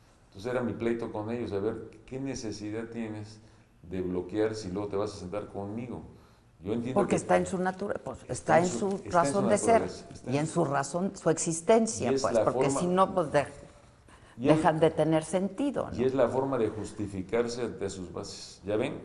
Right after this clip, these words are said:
Speaker 1: tenemos que marchar para que el gobierno nos dé.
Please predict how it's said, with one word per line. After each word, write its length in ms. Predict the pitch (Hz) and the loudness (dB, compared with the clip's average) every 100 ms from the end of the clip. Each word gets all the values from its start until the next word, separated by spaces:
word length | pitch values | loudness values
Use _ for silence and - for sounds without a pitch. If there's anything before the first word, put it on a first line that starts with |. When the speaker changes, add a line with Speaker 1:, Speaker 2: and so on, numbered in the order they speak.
| - | -12
Speaker 1:
tenemos 320 | 95 107 127 - | -6 -4 -4 -2
que 140 | 104 | -2
marchar 500 | 98 95 95 139 143 - - | 0 -4 -2 -4 -4 -12 -6
para 220 | 95 90 | -2 -2
que 80 | 90 | -2
el 40 | 85 | -4
gobierno 380 | 95 110 117 | 0 0 0
nos 280 | 98 85 80 | -4 -6 -6
dé. 200 | 82 82 | -6 -8